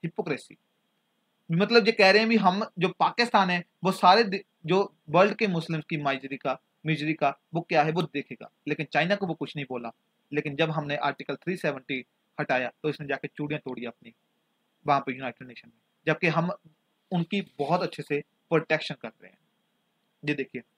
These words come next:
"This is the Indian army for us। We pelt stone on them। We celebrate on their death। Still today they care about us। Where is Hurriyat today?" तो अब कश्मीरी youth को भी पता चला है भी इनके इंडियन Army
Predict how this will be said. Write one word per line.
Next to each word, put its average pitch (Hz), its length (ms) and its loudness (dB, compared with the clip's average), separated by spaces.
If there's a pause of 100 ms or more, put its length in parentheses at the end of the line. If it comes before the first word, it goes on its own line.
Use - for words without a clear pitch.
(180)
"This 175 160 -8
is 165 60 -6
the 170 120 -2
Indian 156 300 -2
army 135 120 -10 (100)
for 123 160 -6
us। - 20 -20 (340)
We 151 180 -4
pelt 165 160 0
stone 143 280 -8 (160)
on 143 80 -4
them। 123 180 -8 (400)
We 143 100 -4
celebrate 175 360 0 (300)
on 147 120 0
their 143 160 -2
death। 123 140 -6
Still - 360 -6
today 139 300 -4
they 139 180 -4
care 131 120 -4
about 120 200 -8
us। 104 160 -12 (440)
Where 165 80 2
is 170 100 -2
Hurriyat 127 320 -10
today?" - 200 -20 (540)
तो 170 60 0
अब 160 160 -2
कश्मीरी 185 460 0
youth 220 140 0
को 220 180 0
भी 180 60 -6
पता 156 140 -6
चला 139 220 -6
है 131 100 -8 (300)
भी 160 60 2
इनके 160 180 -2
इंडियन 180 320 0
Army 135 340 -2